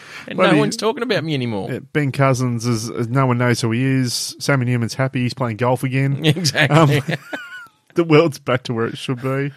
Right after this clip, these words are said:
Speaker 1: <laughs> And for those people who have no idea who we're talking about, they are A F L football stars.
Speaker 2: Yeah, look, you probably don't even need to Google it. You're not missing much.
Speaker 1: You're just not.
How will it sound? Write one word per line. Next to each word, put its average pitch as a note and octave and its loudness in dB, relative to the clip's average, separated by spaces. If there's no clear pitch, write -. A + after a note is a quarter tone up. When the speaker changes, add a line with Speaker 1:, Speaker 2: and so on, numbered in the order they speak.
Speaker 1:
<laughs> - -4
And D#3+ 0
for D#3 -4
those D#3 0
people G#2 -8
who G2 -4
have G2 -4
no G#2+ 0
idea F#2+ -4
who G2 -4
we're F#2+ -8
talking G2+ -6
about, F#2+ -4
they A#2 -2
are A2 0
A G2+ -4
F - -8
L F#2 -4
football - -8
stars. A#2 0
Speaker 2:
Yeah, F#2+ 2
look, G#2 -6
you A#2+ -2
probably A2 2
don't F2 -6
even E2+ -8
need F2 -6
to F2+ -6
Google G#2+ 0
it. - -10
You're B2 -2
not G2 -2
missing E2+ -10
much. - -14
Speaker 1:
You're A#2 0
just G2+ -6
not. - -12